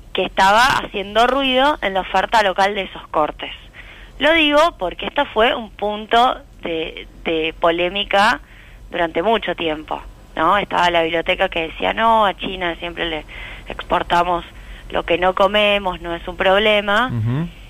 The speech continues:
Speaker 1: Y estábamos quienes veíamos algunos números y decíamos, "Che, me parece que a China se le están exportando cortes que sí comemos".
Speaker 2: Sí.
Speaker 1: Bueno, esto lo confirma porque, eh, va a haber una limitación hasta el cincuenta por ciento de la exportación mensual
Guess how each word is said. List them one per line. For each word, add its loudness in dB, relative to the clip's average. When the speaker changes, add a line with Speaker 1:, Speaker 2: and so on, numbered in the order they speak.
Speaker 1:
Y -4
estábamos 2
quienes -4
veíamos 0
algunos -2
números 0
y -2
decíamos, -2
"Che, 0
me -6
parece -2
que 4
a -2
China -2
se -8
le -8
están -2
exportando 0
cortes 0
que -2
sí 0
comemos". 0
Speaker 2:
Sí. -8
Speaker 1:
Bueno, 2
esto 2
lo 4
confirma 0
porque, 0
eh, 0
va 6
a 8
haber 2
una -4
limitación -2
hasta -4
el -4
cincuenta 0
por -2
ciento -2
de 2
la -4
exportación -4
mensual 2